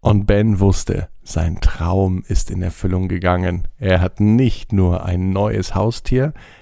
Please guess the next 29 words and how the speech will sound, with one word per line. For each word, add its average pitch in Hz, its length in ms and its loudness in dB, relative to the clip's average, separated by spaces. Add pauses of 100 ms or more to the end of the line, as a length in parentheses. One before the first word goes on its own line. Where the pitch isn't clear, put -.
(180)
er 85 200 0
hat - 260 2 (140)
einen 90 420 -4
echten, - 640 0 (280)
besten 120 960 0
Freund 90 680 0 (420)
mit - 160 -4
viel - 280 -2
Fell 180 400 2 (240)
und 95 200 0
vier 190 420 -2
Pfoten 92 520 2 (180)
und - 220 -4
er 90 160 0
ist - 300 -8
immer 117 400 -2
für - 240 -4
ihn 131 240 -4
da. - 340 -4 (920)
Und 92 200 0
ihr 98 140 4
wisst - 220 -2
auch, - 320 -4 (320)
jeder 92 520 -2
Traum 92 400 0 (100)
kann - 160 -4
in 92 140 -2
Erfüllung 92 420 -2
gehen. 90 320 -4